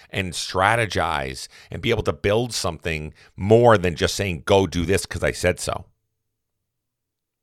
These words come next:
The old framework of the household used to be the man would make the rules, right? The man of the household is somebody who makes all the rules, and this is what we do when we listen to what I say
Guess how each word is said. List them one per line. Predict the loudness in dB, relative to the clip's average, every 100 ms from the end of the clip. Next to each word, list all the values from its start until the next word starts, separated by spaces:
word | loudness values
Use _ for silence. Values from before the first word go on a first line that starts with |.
| _ 2
The |
old | 2 2
framework | 0 2 2 4
of | 4
the |
household | 8 6 6 4 2
used | -2
to | 0
be | 0
the | 0
man | -2 -2 -2 -2
would | -2
make | -2 -2
the | 2
rules, | 2 4 0 0
right? | 0 0 -4 -20 -14
The | -8
man | -2 0 0 -2
of |
the | -2
household | 0 0 -2 -2 -4 -2
is | -4
somebody | -4 -2 -2
who | -4 -6
makes | -8 -6
all | -2 0
the | -2
rules, | -4 -8 -8 -8 -10
and | -8
this | -4
is | 0
what | 2 2
we | 0
do | 0 2
when | 2 0
we | 0
listen | 0 0 -4
to | -2
what | 0
I | 2 0
say | 0 0 0